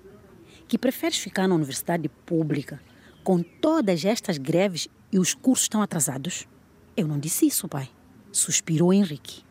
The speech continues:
"Então, qual é o problema? Estás com cara de enterro desde que aqui chegamos. E não me venhas com essa ideia ridícula de querer desistir da faculdade.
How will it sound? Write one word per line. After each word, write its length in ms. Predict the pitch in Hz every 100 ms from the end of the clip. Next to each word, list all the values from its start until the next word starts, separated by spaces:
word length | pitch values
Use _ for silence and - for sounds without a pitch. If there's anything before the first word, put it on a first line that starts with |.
| - -
"Então, 320 | 302 - 415 349 _ - -
qual 160 | - 311
é 40 |
o 40 | 339
problema? 480 | - 233 269 233 147 _ _ _ _ - -
Estás 260 | - 139
com 180 | - 233
cara 280 | - 220 190
de 100 | 165
enterro 500 | 165 - 196 202 175 -
desde 260 | 180 330 -
que 140 | 262
aqui 180 | 247 262
chegamos. 580 | - 226 226 208 - - - _ _ - - - - -
E 80 | 214
não 120 | 180
me 120 | 156
venhas 480 | 127 - 170 214 190
com 140 | - 185
essa 200 | 180 175
ideia 360 | 147 131 180
ridícula 520 | 170 156 131 180 196
de 120 | 156 147
querer 200 | 165 175
desistir 360 | 151 - -
da 100 | 160
faculdade. 640 | 151 180 247 269 240 165